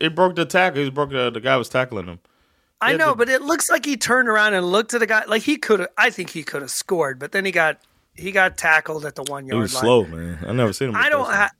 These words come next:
Speaker 2: I don't have a problem with this at all. Like, you know, if you wa-, if you don't wanna be embarrassed, then don't be embarrassing.
Speaker 1: <laughs>
Speaker 2: You, you know what I mean? Like, that, that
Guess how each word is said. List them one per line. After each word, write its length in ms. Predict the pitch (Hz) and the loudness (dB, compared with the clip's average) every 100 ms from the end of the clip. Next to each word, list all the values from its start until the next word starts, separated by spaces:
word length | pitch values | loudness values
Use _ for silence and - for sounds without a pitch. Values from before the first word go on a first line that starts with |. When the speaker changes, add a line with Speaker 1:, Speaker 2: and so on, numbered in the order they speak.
| 190 | 0
Speaker 2:
I 60 | |
don't 200 | 240 185 | 2 2
have 140 | 180 170 | 0 -2
a 80 | |
problem 280 | 160 180 165 | -2 0 0
with 100 | 160 | -2
this 220 | 151 156 160 | -4 -4 -4
at 80 | |
all. 380 | 151 170 175 - - | -2 0 0 -2 -6
Like, 320 | 160 160 - _ _ _ _ _ | -2 -2 -2 _ _ _ _ _
you 140 | 175 180 | -2 2
know, 260 | 170 160 - - | 4 2 -2 -10
if 160 | 165 | -8
you 160 | 170 233 | -4 -2
wa-, 180 | 240 240 - | 0 -2 -4
if 200 | 170 175 | -6 -2
you 160 | 208 | 0
don't 340 | 240 214 196 - | 4 4 0 -6
wanna 320 | 165 190 180 | 0 2 2
be 200 | 156 185 | 2 -2
embarrassed, 720 | 156 151 165 220 247 - - _ _ _ _ - | 0 4 6 6 2 -6 -10 _ _ _ _ 0
then 480 | 175 180 170 151 - _ _ _ _ _ | 2 4 0 -8 -16 _ _ _ _ _
don't 320 | 170 185 214 - - | 0 2 2 -4 -4
be 160 | 202 | 0
embarrassing. 720 | 196 170 220 233 - 123 117 - - | 2 4 4 2 -2 -8 -10 -10 -2
Speaker 1:
<laughs> 100 | 185 202 - - - _ - | 0 0 -2 -6 -6 _ -10
Speaker 2:
You, 140 | 165 202 - - | -4 -4 -2 -2
you 120 | 196 | 0
know 120 | 190 214 | 2 2
what 100 | 214 | 2
I 60 | 196 | 2
mean? 160 | 202 | 2
Like, 240 | 214 180 175 - | 2 -2 -4 -4
that, 240 | 190 - - | -4 -2 -2
that 260 | 175 - | 0 -2